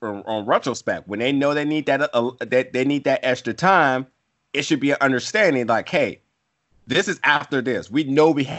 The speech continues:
have to make the draw, the dynamics, uh, the, the dramatics for this, and it should be done." So, like, basically to, to the simple, basic question is that for these special occasions, should they run, sup-, uh, should they run extra time? And the, like Jamal said, the simple answer is yes,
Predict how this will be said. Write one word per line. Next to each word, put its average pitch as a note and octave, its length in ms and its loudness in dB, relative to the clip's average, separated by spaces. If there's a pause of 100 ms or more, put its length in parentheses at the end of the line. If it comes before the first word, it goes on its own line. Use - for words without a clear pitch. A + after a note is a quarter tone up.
(100)
have A#2+ 220 -6
to G#2 120 -8 (100)
make A#2 260 -2
the A2+ 60 -16
draw, A2+ 400 2
the A2 120 -8
dynamics, G2+ 760 -4
uh, G#2 140 0
the, G2+ 140 -2
the G#2 160 -4
dramatics G#2+ 520 0
for G#2+ 100 -8
this, E2 300 -10 (300)
and C3+ 140 0
it - 80 -8
should C#3+ 280 -8
be A#2+ 120 -6
done." G#2 380 0
So, A#2+ 260 0 (200)
like, - 320 -4
basically D3+ 460 0
to, C3+ 200 0
to - 160 -4
the B2 120 -2
simple, B2+ 320 -2
basic B2+ 320 0
question D#3 320 2
is G#2+ 120 -4
that A2+ 220 2
for A#2+ 60 -6
these B2 120 -4
special C3+ 320 2
occasions, D3+ 520 -2
should A2+ 180 -2
they A#2+ 180 2
run, A#2 460 0 (560)
sup-, - 300 -8
uh, G#2+ 140 0 (220)
should A2 160 0
they A2+ 80 6
run B2 240 4
extra C3 280 0
time? D3+ 360 2
And F#2+ 240 -10
the, F2 340 -10
like A2 180 -2
Jamal B2+ 220 2
said, C3 140 -2
the G#2 40 -6
simple C#3 260 0
answer B2+ 200 2
is F2+ 160 -8
yes, F3 340 2